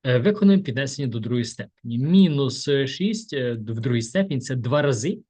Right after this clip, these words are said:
мінус шість множиться на мінус шість. Ні в якому разі це не множиться два на шість. Бо ми би просто написали, що це два помножити на шість. Це два, шість в другій степені. Це два рази шість множиться.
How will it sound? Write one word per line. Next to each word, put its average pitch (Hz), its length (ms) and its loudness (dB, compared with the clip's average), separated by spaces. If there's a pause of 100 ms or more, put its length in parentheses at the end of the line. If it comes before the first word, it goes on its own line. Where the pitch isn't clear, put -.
(140)
мінус 135 320 0
шість 190 240 -4
множиться 131 460 -6
на 127 100 -2
мінус 131 220 -2
шість. - 200 -10
Ні 139 120 -2
в 131 40 -2
якому 135 340 -2
разі 190 240 0
це - 180 -8
не 135 120 -2
множиться 160 480 -4
два 120 280 -2
на 120 120 -2
шість. - 360 -12 (360)
Бо 120 240 -2
ми 123 140 0
би 110 120 -4
просто 123 280 -4
написали, 127 360 0
що 131 120 -8
це 117 140 -6
два 113 160 -4
помножити 117 400 -4
на 127 40 -2
шість. - 220 -10
Це 120 100 -4
два, 113 340 -4
шість 113 260 -6
в 117 40 -4
другій 117 220 -2
степені. 156 380 -6 (220)
Це - 160 0
два 135 260 4
рази 151 460 2 (120)
шість 196 340 2
множиться. 98 500 -6